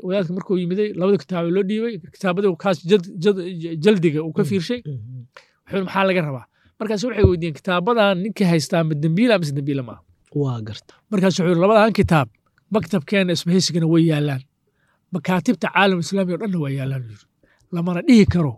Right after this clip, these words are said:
Speaker 1: ninka haystaa waa dembiile. Lama dhihi karo." Waana iska tegey.
Speaker 2: Mhm.
Speaker 1: Dadka meesha jooga dhan waxay ku farxeen, ay ogaadeen inaan wax dembiya nimankan aan lagu haysan.
Speaker 2: Mhm.
Speaker 1: Saasaa lagu kala tegey. Laakiin macal asaf, subaxdii markii idaacada la dhageystay, waxaa la dhageystay in nimanka toogasho lagu xukumay.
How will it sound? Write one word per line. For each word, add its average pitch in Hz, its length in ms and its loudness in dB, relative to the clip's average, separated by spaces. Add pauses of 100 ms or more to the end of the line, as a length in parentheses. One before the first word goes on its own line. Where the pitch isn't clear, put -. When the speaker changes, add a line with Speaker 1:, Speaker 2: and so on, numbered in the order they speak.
(120)
Speaker 1:
ninka 180 240 -2
haystaa 160 300 -2
waa 147 120 -4
dembiile. 151 480 0 (420)
Lama 160 200 -6
dhihi 165 120 -4
karo." - 180 -18 (160)
Waana 220 260 2
iska 190 180 -2
tegey. 127 240 -8 (420)
Speaker 2:
Mhm. 98 220 -12 (180)
Speaker 1:
Dadka 262 260 2
meesha 254 280 4
jooga 233 220 4
dhan 233 100 2
waxay 202 180 -2
ku 277 120 -2
farxeen, 233 460 -2
ay 190 160 0
ogaadeen 196 560 2
inaan 208 260 0
wax - 220 0
dembiya 170 360 2
nimankan 165 380 -2
aan 143 160 -4
lagu 170 160 0
haysan. 165 340 0 (160)
Speaker 2:
Mhm. 110 160 -14 (420)
Speaker 1:
Saasaa 233 360 6
lagu 214 160 6
kala 208 160 6
tegey. 277 280 4 (480)
Laakiin 208 380 0
macal 180 240 -2
asaf, 208 400 4
subaxdii 196 540 2
markii 185 240 0
idaacada 165 260 2
la 165 80 4
dhageystay, 160 280 0
waxaa 196 140 0
la 226 60 2
dhageystay 226 420 2 (100)
in 208 120 -2
nimanka 170 260 0
toogasho 160 340 2
lagu 127 140 -4
xukumay. 117 320 -20